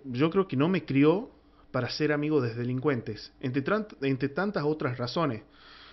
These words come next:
Y no me hice peronista porque mis hermanos me dieron el ejemplo de que, por más complicada que se ponga la, la, la cosa y la situación,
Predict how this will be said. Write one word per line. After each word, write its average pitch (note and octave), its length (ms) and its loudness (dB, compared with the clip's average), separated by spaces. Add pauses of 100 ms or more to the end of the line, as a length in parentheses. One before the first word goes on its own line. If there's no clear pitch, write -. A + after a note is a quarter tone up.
(120)
Y B2+ 100 -4
no D#3 140 6
me G3 100 4
hice G3 160 2
peronista E3+ 460 2
porque B2 240 0
mis A#2 160 -2
hermanos D3+ 300 0
me B2 100 2
dieron C#3+ 260 0
el A2+ 100 -2
ejemplo B2 600 -4 (720)
de B2+ 220 -2
que, A#2+ 460 0 (680)
por C#3+ 120 8
más A#3 160 4
complicada F#3 480 4
que B2 100 -6
se - 120 -8
ponga D3+ 320 2
la, A#2+ 220 0
la, A#2 180 -2
la A2+ 200 -6
cosa C3 420 -2
y B2+ 40 -2
la G#2+ 120 -6
situación, C3+ 600 -6